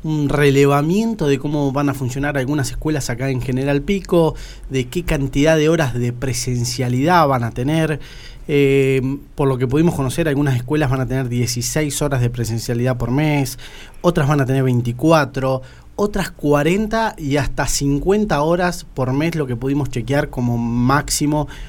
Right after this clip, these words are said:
una de las escuelas acá en General Pico. ¿Cree que esto le va a dar un desnivel, por decirlo de alguna manera, educativo a los jóvenes cuando terminen este año?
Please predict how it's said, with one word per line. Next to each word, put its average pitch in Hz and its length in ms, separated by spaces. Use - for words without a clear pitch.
una 143 220
de 127 80
las 120 180
escuelas 127 380
acá 131 340
en 117 280
General 120 440
Pico. 117 380
¿Cree 240 280
que 151 240
esto 175 260
le 131 140
va 147 200
a - 20
dar 165 340
un 165 520
desnivel, 143 760
por 143 140
decirlo 151 360
de 127 480
alguna 143 220
manera, 143 320
educativo 135 1000
a 120 160
los 117 200
jóvenes 180 480
cuando 123 320
terminen 139 640
este 135 240
año? 156 380